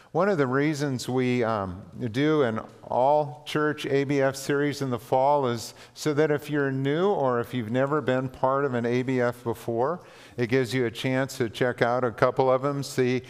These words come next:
you know, kinda where you, you feel like you fit, and everybody's doing the same topic. And so you can take a look at those different A B Fs in the hour that you're a part of and find the one that's really the best fit for you.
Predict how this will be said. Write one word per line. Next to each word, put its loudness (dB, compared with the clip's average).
you 0
know, 2
kinda 0
where 2
you, 0
you -4
feel 2
like 0
you -2
fit, 2
and 0
everybody's 0
doing -2
the -4
same -4
topic. -4
And -4
so 2
you -2
can -4
take -2
a 0
look 0
at -4
those -2
different -4
A -2
B -2
Fs -2
in -4
the -4
hour -2
that -4
you're -2
a -6
part -2
of -2
and -4
find 0
the 0
one -2
that's -2
really 0
the -2
best -2
fit -2
for -8
you. -4